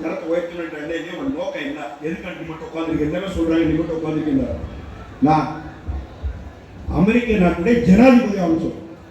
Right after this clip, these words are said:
"உனக்கு என்ன இந்த ஆசைன்றார், உனக்கே இந்த ஆசைன்றார்." அப்போ அவர் சொல்றாரு, "இந்த நாட்டுல பாத்தீங்கன்னா முழுக்க முழுக்க கருப்பு நிற மக்களை வந்து ஒட்டுமொத்தமாக அடிமை சங்கிலி போட்டு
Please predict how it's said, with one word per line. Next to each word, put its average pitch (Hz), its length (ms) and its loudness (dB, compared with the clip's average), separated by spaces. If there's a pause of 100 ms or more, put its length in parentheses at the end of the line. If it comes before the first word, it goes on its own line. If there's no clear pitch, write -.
(1200)
"உனக்கு 202 280 2
என்ன 190 180 0
இந்த 165 180 -2
ஆசைன்றார், 135 420 -4 (1300)
உனக்கே 233 380 8
இந்த 180 160 4
ஆசைன்றார்." 135 480 2 (640)
அப்போ - 180 4
அவர் 151 220 6
சொல்றாரு, 170 420 2 (1000)
"இந்த 170 140 6
நாட்டுல 185 500 0
பாத்தீங்கன்னா 170 400 2
முழுக்க 185 240 0
முழுக்க 170 280 0 (800)
கருப்பு 220 320 8
நிற 185 220 6
மக்களை 160 300 4
வந்து 147 260 6 (160)
ஒட்டுமொத்தமாக 151 680 4 (480)
அடிமை 214 300 8 (120)
சங்கிலி 165 280 6
போட்டு 165 300 8